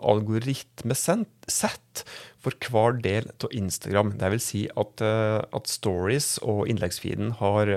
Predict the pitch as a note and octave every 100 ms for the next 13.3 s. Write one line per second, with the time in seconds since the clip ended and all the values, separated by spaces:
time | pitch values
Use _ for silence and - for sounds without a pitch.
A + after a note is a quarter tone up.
0 | G2+ G#2+ G#2+ - A2 F#2 F#2 F2+ F#2 G2
1 | G2 G2 G2 - F3 - - - - -
2 | - A2+ G2 F#2+ G2+ - G#2 G2 A#2 E3+
3 | E3+ - - G#2 - - G#2+ G#2+ A2 C#3+
4 | F3 - - - - - - A#2+ F#2 -
5 | F#2 G2+ G2+ - D3+ F#3+ - A2+ - -
6 | - - A2+ - G#2 G#2 A2+ - F#3+ -
7 | - - - - - E3 - - G#2 -
8 | G2 F#2+ A2 A#2+ A#2 - G#2+ D3+ A#3+ D#3+
9 | A2 - - A#2 - - - A#2 F3+ C#3+
10 | - A2+ F2+ _ G#2 F#2 G2 F#2 - A#2+
11 | G2 F#2 F#2+ G#2+ G2+ G2 G2 - - F#3+
12 | - - - - - C3+ G2 F#2 A2 -
13 | - G2